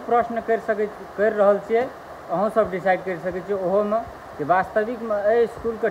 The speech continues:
teacher सब पागल छै, आ कि एतुका स्थानीय सब पागल छै, आ कि तेसर नम्बर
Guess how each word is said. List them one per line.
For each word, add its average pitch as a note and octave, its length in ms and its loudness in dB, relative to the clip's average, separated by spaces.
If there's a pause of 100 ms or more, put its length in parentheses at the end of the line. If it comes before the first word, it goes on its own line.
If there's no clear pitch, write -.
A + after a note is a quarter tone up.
teacher B3 380 0
सब A#3 160 4
पागल G3+ 420 6
छै, B3 160 2 (340)
आ F3+ 100 2
कि A3+ 200 0
एतुका A3 400 4 (120)
स्थानीय C4 440 0
सब A#3 220 2
पागल G#3 360 6
छै, B3 160 2 (320)
आ F3+ 100 2
कि G3 120 2 (100)
तेसर A3+ 320 6
नम्बर A3 280 2